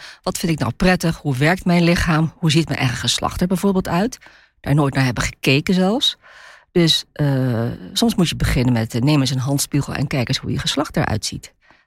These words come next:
Eh, eh, eigen het jezelf toe. Het is een onderdeel van jouw lichaam. Ehm, het is een beetje van, eh, eh, ja, als je dat deel van je lichaam niet kent, maar, eh, het uitleent,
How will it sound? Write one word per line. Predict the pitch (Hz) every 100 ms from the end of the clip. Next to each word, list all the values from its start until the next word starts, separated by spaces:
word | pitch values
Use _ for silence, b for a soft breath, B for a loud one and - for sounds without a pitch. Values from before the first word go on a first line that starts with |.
| _
Eh, | - 135 135
eh, | - - 123 139 139 - - -
eigen | 170 180 180
het | 165
jezelf | 160 160 139 -
toe. | 302
Het | -
is | 180
een | -
onderdeel | 185 156 147
van | 143 139
jouw | 131
lichaam. | 147 262 127 101 110 b b b b b b _
Ehm, | 139 131 127 131
het | 135 143
is | 190
een | 185
beetje | 185 180 185
van, | 170 170 165
eh, | 165 160 160 - _ - - _ _ - - -
eh, | 139 131 131 B B B
ja, | 175 170
als | 190 180
je | 180
dat | 180 -
deel | 202 226
van | 202 185
je | 190
lichaam | 190 180 175
niet | 160 -
kent, | 277 214 135 - -
maar, | 175 170 -
eh, | 160 151
het | 139 - -
uitleent, | 233 226 120 147 -